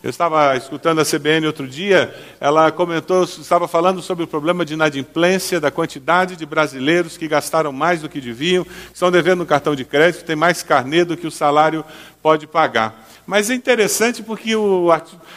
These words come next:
a pessoa que estava falando, ele trouxe um dado que eu não tinha ouvido ainda, e uma perspectiva interessante. Ele disse que quarenta por cento dos brasileiros não estão endividados. Você tem ouvido notícias de que a poupança está crescendo?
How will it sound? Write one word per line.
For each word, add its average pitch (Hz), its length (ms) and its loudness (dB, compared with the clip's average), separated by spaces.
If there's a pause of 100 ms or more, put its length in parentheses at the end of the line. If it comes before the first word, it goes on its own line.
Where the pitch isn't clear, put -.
(100)
a - 80 -4
pessoa 180 260 0
que 202 80 -8
estava 190 240 0
falando, 180 640 0 (300)
ele 214 240 2
trouxe 240 340 -2
um 220 100 -6
dado 220 360 -2
que 247 100 -6
eu 233 60 2
não 233 100 -6
tinha 226 220 -4
ouvido 208 340 0
ainda, 202 400 2
e 151 60 0
uma 202 180 -4
perspectiva 196 480 -8
interessante. 190 800 -2 (320)
Ele 214 180 4
disse 220 320 -4
que 208 160 -4
quarenta 185 800 0
por 143 220 -8
cento 156 440 -2
dos 131 160 -6
brasileiros 120 960 0 (260)
não 202 640 -2
estão 190 480 0
endividados. 160 1040 -4 (800)
Você 196 140 0
tem 233 180 4
ouvido 190 380 4
notícias 170 500 0
de 151 100 2
que - 80 2
a 160 60 4
poupança 165 520 0
está - 220 0
crescendo? 135 680 -2